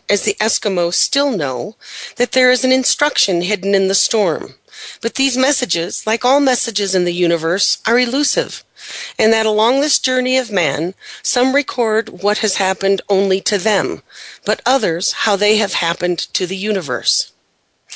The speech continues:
This is the joy of reading a wide variety of subjects.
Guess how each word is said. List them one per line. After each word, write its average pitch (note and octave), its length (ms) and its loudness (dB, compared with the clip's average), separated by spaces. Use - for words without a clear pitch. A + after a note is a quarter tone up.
This - 240 2
is F#4 160 0
the F4 120 -4
joy B3+ 400 0
of G#3 180 -6
reading G#3 300 0
a G3 60 -2
wide F#3+ 520 0
variety F3+ 580 0
of F3 80 -2
subjects. - 680 0